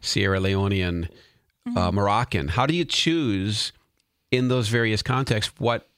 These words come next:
Speaker 1: the kids there read, apart from the ones that we think are universal?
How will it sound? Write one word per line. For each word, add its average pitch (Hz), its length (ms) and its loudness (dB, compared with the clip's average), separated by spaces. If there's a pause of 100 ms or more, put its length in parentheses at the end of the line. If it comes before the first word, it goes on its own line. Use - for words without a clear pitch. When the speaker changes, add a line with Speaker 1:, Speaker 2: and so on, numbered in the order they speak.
(140)
Speaker 1:
the 113 200 0
kids 110 380 -2
there 107 540 0 (120)
read, 87 360 0 (380)
apart 135 460 0
from 113 240 -2
the 101 80 -2
ones 95 260 -2
that 98 140 -2
we 95 80 -4
think 95 240 -6
are 90 80 -2
universal? 85 500 -4